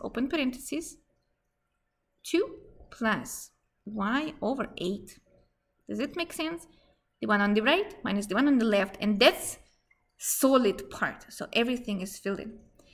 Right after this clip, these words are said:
Now let's do the empty one. Can you do the empty one by yourself? Let's see. Find this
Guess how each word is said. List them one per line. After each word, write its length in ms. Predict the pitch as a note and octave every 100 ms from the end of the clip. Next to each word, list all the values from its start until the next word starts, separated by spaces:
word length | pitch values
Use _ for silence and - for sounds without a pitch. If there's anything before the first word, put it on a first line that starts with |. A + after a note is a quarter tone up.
| _ -
Now 100 | F3+
let's 140 | G3+
do 140 | A3+ C4+
the 120 | E4+ A#3+
empty 320 | A#3+ A#3 B3
one. 280 | G#3+ G#3 G#3
Can 160 | F3+
you 80 | G#3
do 80 | A3
the 160 | A3 -
empty 180 | A3
one 160 | G#3+ A3
by 120 | G3+
yourself? 520 | G3 G3+ C4+ G#4 - - - _ B3
Let's 240 | C4+ -
see. 220 | F#3 G3 - - _ _ _ _ _ _ -
Find 480 | - B3+ D4+ F4+
this 320 | D4 C#4+ -